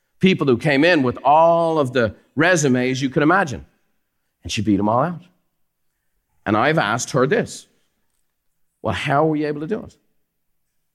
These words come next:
And she said this, "I had to leave behind what I knew in Tennessee and realize this was a new game." I had to leave behind what I knew. Now, it doesn't mean she forgot who she was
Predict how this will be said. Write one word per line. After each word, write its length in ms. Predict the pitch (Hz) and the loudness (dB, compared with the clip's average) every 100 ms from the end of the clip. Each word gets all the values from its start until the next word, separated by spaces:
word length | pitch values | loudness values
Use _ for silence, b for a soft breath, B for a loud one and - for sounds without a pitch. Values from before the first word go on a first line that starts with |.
| _ _ _ _ _ | _ _ _ _ _
And 160 | - - | -10 -8
she 160 | - | -8
said 220 | 113 120 - | -6 -6 -4
this, 360 | 165 - - _ _ _ _ _ | -6 -8 -18 _ _ _ _ _
"I 120 | 110 | -2
had 220 | 110 135 - | 0 -2 0
to 60 | |
leave 440 | 120 120 135 143 143 | 0 2 4 2 0
behind 500 | 131 123 139 131 107 | -4 0 0 0 -4
what 160 | 131 | -2
I 120 | 120 117 | -2 -2
knew 520 | 113 123 120 113 104 _ _ - | -4 -4 -2 -4 -8 _ _ -10
in 120 | 113 | -8
Tennessee 720 | 113 120 101 - 107 92 76 - _ _ _ _ _ _ _ _ _ - | -4 -4 -4 -6 -4 -4 -8 -14 _ _ _ _ _ _ _ _ _ -2
and 160 | 113 | 2
realize 480 | 117 123 113 107 104 | 2 2 2 0 -2
this 200 | 117 107 | -8 -12
was 120 | 104 | -10
a 40 | 104 | -8
new 200 | 98 92 | -6 -6
game." 320 | 85 76 69 _ _ _ _ _ _ _ _ _ _ | -6 -8 -12 _ _ _ _ _ _ _ _ _ _
I 100 | - 143 | -2 0
had 180 | 156 147 | 0 0
to 60 | |
leave 300 | 127 165 190 | 2 4 4
behind 360 | 151 147 170 160 | 2 2 2 0
what 100 | 151 | 0
I 60 | |
knew. 140 | 151 156 | 2 2
Now, 80 | 151 | 2
it 60 | |
doesn't 240 | 170 233 220 | 0 0 2
mean 120 | 214 | 0
she 160 | 208 196 | 0 -4
forgot 300 | 185 185 185 | 0 2 2
who 120 | 190 | 2
she 140 | 180 | 0
was 300 | 165 170 180 | 0 2 2